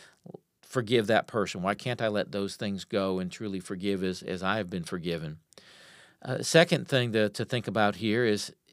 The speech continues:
w-, this is a whole prayer here. It's a very short prayer, uh, the model prayer is here, uh, but, but, uh, the, the prayer works together here. And so how is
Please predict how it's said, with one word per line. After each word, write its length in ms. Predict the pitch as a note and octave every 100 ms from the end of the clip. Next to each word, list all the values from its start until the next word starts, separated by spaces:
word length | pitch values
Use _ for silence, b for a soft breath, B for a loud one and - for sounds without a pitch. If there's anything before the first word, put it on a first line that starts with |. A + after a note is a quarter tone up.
| -
w-, 240 | - A#2
this 220 | - D#3 D#3+
is 80 |
a 80 | C#3
whole 240 | A2+ D#3 C3+
prayer 340 | - C#3+ C3+
here. 140 | A2
It's 100 | F#2+
a 40 | G2
very 200 | C3+ C3
short 320 | - B2+ -
prayer, 400 | - F2+ E2 F#2+ - B B B
uh, 260 | A2+ G#2 G2+
the 120 | G2+
model 260 | G#2 G#2 F2
prayer 300 | - G2+ G2
is 140 | F#2
here, 300 | A2 G2 A2 B B B
uh, 220 | - A#2 B2
but, 300 | C#3 C3+ -
but, 320 | C3+ B2+ C3
uh, 280 | B2+ B2 A#2
the, 360 | G2+ F#2+ A#2+
the 120 | A2 B2
prayer 300 | - D#3+ C3+
works 300 | C#3 C#3+ -
together 420 | B2+ B2+ E3 C#3
here. 240 | B2+ G#2
And 120 | G2
so 240 | G#2 B2 A2+
how 360 | - D#3 G3
is 380 | F#3 E3+ D3+ -